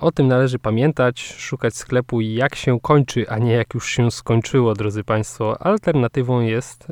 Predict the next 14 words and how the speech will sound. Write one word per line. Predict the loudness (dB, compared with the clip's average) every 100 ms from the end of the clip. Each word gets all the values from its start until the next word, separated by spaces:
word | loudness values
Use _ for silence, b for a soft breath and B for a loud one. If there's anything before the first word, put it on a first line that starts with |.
| -12
to | -4
raczej | -4 -2 -2
na | -2
dłuższe | -2 -4 -4
wyprawy, | -4 -2 -2 -2 -4 b b b b -2
dezynfekujący | 0 2 0 0 2 2 2 -2 -2 -2 -4 -6
filtr, | -4 -2 -2 -4 -16 -16 -14
filtr, | -4 -4 -4 -6 -8 -6
który | -6 -4
dezynfekuje | 0 0 -2 -4 -2 -2 -2 -4
wodę | -8 -8 -6 -2 -2 -2
z |
jezior, | -2 -2 0 0 -2 -4
rzek | -4 -6 -6